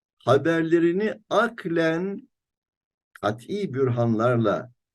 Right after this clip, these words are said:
a, ispatlarla ve kuvvetli hüccet delillerle fikren ve mantıken yakini bir sette ispat ederek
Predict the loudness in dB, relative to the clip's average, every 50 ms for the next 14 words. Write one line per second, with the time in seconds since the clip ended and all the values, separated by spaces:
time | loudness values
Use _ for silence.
0 | _ _ -18 -16 -16 -16 -18 _ _ _ _ _ _ _ _ _ _ _ _ _
1 | _ -12 -12 -12 -10 -6 -6 -6 -6 -4 -2 0 2 2 2 0 -2 -6 -6 -10
2 | -16 _ _ _ _ _ _ _ _ _ _ 2 2 2 2 2 -2 2 2 4
3 | 4 4 2 2 0 -4 -4 -4 -2 -4 -4 0 4 4 4 4 2 0 0 0
4 | 2 0 0 0 2 2 2 2 0 -2 -2 -4 -6 -10 _ _ _ _ _ _
5 | _ _ _ _ _ _ _ _ -2 -2 -2 -2 -6 -6 -2 0 2 2 2 0
6 | 0 2 6 6 6 6 4 0 0 0 0 0 -2 -2 0 0 0 0 0 -2
7 | -4 -8 -12 -16 _ _ _ _ _ _ _ _ _ -2 2 2 2 2 2 -2
8 | -2 -2 0 0 0 -2 -2 -4 -6 -8 -4 -2 0 0 0 -2 -4 -4 -4 -6
9 | -6 -4 0 0 2 2 2 2 2 2 2 2 2 2 0 -6